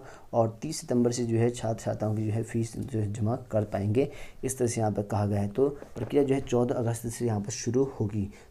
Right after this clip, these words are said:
तो यहाँ पर जो है चौदह अगस्त से आपको यहाँ पर परीक्षाएं शुरू होंगी।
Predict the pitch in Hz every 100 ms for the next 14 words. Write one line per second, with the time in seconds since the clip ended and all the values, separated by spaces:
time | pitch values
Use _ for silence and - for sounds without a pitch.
0 | - 120 120 123 123 123 117 117 117 113
1 | 113 113 110 110 110 117 107 110 120 120
2 | 113 - 110 107 110 113 120 123 143